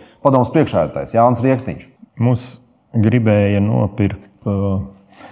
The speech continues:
Speaker 2: jā, vadošie, nu, ne Neste, Nestei bija cits projekts, pie-, bija piedāvājumi. Vienreiz kon-, nu, konkurences padome atteica, neatļāva.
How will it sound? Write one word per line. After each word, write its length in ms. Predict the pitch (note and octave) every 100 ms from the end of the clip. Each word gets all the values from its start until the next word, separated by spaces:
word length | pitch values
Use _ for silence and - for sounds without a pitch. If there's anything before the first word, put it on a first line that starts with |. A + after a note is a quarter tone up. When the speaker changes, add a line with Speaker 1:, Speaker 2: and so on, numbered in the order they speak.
| - _ _ _ _ - _ _ _ _ _
Speaker 2:
jā, 160 | A#2+ F#2
vadošie, 1300 | F2+ G2 F#2+ E2 - - - - G2+ F#2 F#2 F2 F2 -
nu, 160 | B2 B2+
ne 140 | G2+
Neste, 320 | G2+ A2 - F#2
Nestei 320 | F#2 - F2+
bija 160 | E2+ E2+
cits 240 | F#2+ -
projekts, 500 | - A2+ G#2 - - F#2 -
pie-, 160 | G#2 F#2+
bija 240 | G2 F2 A2+
piedāvājumi. 880 | A2+ F#2 F2 E2+ F2 E2+ E2+ E2 - - _ -
Vienreiz 600 | F#2+ G2 F2 F2 F2 E2+
kon-, 240 | - G2+ -
nu, 240 | - B2+ A#2 -
konkurences 480 | A2 A2+ F#2+ F2+ -
padome 440 | A2 F#2 F2+ F2 F#2
atteica, 600 | - F#2 F2 E2+ - F2+
neatļāva. 720 | F2 E2+ - E2 E2+ E2